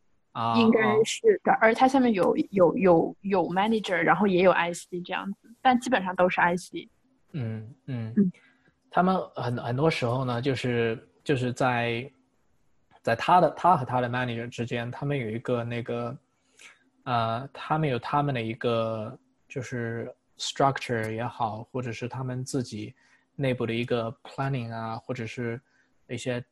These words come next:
Speaker 1: 决策也好，就是说我们这个 org，
Speaker 2: 嗯。
Speaker 1: 这个东西都是对你是 trans-, transparent，你可能不太知道，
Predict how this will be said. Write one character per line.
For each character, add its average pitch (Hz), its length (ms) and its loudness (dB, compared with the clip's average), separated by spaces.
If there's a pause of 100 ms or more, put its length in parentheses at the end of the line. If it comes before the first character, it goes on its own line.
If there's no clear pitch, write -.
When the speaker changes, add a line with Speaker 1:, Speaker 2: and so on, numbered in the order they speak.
(220)
Speaker 1:
决 113 160 -4
策 127 240 -2
也 117 120 -2
好， 113 340 -6
就 - 180 -4
是 123 60 -2
说 127 360 -2
我 135 180 -8
们 113 160 -8
这 143 140 -2
个 127 160 0
org， 123 340 4 (680)
Speaker 2:
嗯。 226 140 2
Speaker 1:
这 202 160 8
个 156 80 8
东 156 140 6
西 139 80 4
都 156 160 4
是 160 140 4
对 160 160 4
你 113 120 -4
是 127 120 -6
trans-, 117 420 -6
transparent， 123 480 -2
你 107 160 -8
可 117 140 -10
能 113 120 -6
不 117 80 -8
太 131 160 -4
知 135 200 -6
道， 131 220 -2